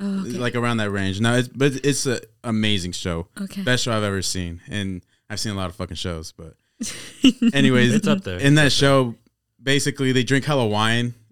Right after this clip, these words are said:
Speaker 2: <laughs> especially one guy, his name's Thierry, and he f-, he fucking, he's always drunk and shit. So I'm like, just the sound of it,
Speaker 1: <laughs>
Speaker 2: it sounds like it's so refreshing.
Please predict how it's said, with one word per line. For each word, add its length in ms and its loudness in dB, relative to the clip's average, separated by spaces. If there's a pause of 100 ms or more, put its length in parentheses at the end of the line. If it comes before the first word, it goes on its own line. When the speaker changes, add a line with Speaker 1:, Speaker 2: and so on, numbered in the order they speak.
(300)
Speaker 2:
<laughs> 400 -8
especially 380 0
one 240 0
guy, 140 2
his 120 0
name's 160 0
Thierry, 360 0
and 100 2
he 60 2
f-, 180 -8
he 100 -6
fucking, 500 -6 (400)
he's 160 -2
always 400 0
drunk 380 -2
and 120 -4
shit. 280 -2
So 200 -2
I'm 80 -2
like, 180 -6 (440)
just 180 -6
the 100 0
sound 640 0
of 200 0
it, 280 2 (300)
Speaker 1:
<laughs> 300 -20
Speaker 2:
it 60 -4
sounds 340 0
like 140 -2
it's 100 0
so 240 0
refreshing. 680 -4